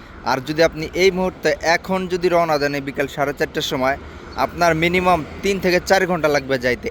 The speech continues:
এত পরিমাণ জ্যাম। এটা বললে কেউ হয়তো বা বিশ্বাস করবে না। আমি Google সার্চ করে একসময় আপনাদেরকে এটা সরাসরি দেখাবো। তা দেখি, এখন ভিডিও করতেছি, যদি সম্ভব হয় সেটা আমি আপনাদেরকে দেখিয়ে দেবো ইনশাআল্লাহ।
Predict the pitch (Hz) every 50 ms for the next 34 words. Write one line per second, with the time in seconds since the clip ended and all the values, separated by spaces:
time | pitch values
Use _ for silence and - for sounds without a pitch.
0 | - - 160 185 180 - - - - 196 196 185 - - 160 175 175 165 165 160
1 | 160 160 147 135 117 104 - 139 131 123 113 98 87 82 - - - - - -
2 | - - - - 123 143 139 127 127 151 180 196 190 180 160 131 117 - - -
3 | - - 143 147 160 156 143 151 139 135 131 135 147 - - 156 139 - - 156
4 | 143 135 135 120 123 139 - - - - - - - - - 120 131 135 131 131
5 | 131 127 123 123 123 113 113 143 156 156 170 170 160 151 - - 147 135 - -
6 | - 143 131 123 - - 139 131 127 123 - 127 123 120 123 120 123 123 120 -
7 | 120 120 - 135 127 131 123 147 139 127 127 147 156 - 185 160 123 131 143 -
8 | - - - - - - - - 123 120 117 120 120 117 120 139 151 - 180 160
9 | - 175 160 139 135 139 156 151 151 151 127 147 139 131 143 143 143 139 139 135
10 | - 151 143 151 151 165 147 147 139 - 151 135 127 131 131 131 127 123 131 127
11 | 120 123 117 113 123 117 117 135 135 - 135 117 113 110 110 107 107 104 - 110
12 | 101 98 95 95 95 90